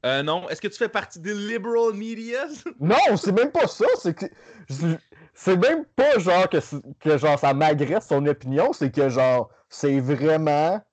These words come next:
Speaker 2: faible.
Speaker 1: Ah ouais.
Speaker 2: Genre, c'est,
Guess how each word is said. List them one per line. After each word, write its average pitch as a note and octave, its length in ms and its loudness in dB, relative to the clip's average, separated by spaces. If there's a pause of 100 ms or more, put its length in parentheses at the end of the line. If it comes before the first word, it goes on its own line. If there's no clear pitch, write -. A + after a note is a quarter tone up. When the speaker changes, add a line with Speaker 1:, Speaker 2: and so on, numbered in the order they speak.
(140)
Speaker 2:
faible. A2 680 -4 (760)
Speaker 1:
Ah D#3 220 -6
ouais. F3+ 140 -10 (1500)
Speaker 2:
Genre, D3+ 300 2
c'est, E3+ 240 -2